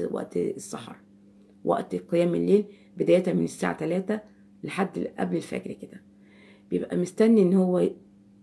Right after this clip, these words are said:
نقوم نصلي وندعي ربنا. ب-، يعني، وكون إحنا ملي-، يعني، ملي-،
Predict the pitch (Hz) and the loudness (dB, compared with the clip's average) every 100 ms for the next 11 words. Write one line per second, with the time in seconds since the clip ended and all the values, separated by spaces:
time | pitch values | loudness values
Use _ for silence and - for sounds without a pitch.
0 | - 175 208 208 190 190 175 180 220 - | -4 0 2 4 2 2 2 4 4 2
1 | - - - 160 196 196 165 156 151 156 | -8 -20 -4 4 6 6 2 -4 -6 -8
2 | 151 - - - - - - - - - | -8 -14 -20 -20 -20 -20 -20 -20 -20 -20
3 | - - - - - 170 175 175 - - | -20 -20 -20 -20 -4 2 4 6 4 2
4 | 165 156 170 180 175 208 214 220 220 185 | 0 0 -2 -4 4 6 6 4 2 4
5 | 180 170 170 - - 165 - - 160 165 | 4 2 0 -2 -2 -4 -2 -2 -2 -2
6 | 160 - 165 - | -2 -2 0 -2